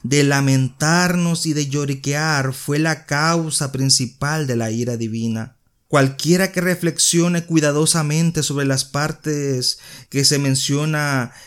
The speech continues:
en el Antiguo Testamento, ah, conocido,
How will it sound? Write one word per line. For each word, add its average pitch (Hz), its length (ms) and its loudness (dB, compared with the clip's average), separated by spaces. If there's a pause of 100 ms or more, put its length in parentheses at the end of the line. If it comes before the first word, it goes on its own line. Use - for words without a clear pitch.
(100)
en 131 480 2
el 139 120 2
Antiguo 147 500 0
Testamento, 131 1300 0
ah, 95 160 -6
conocido, 131 880 -2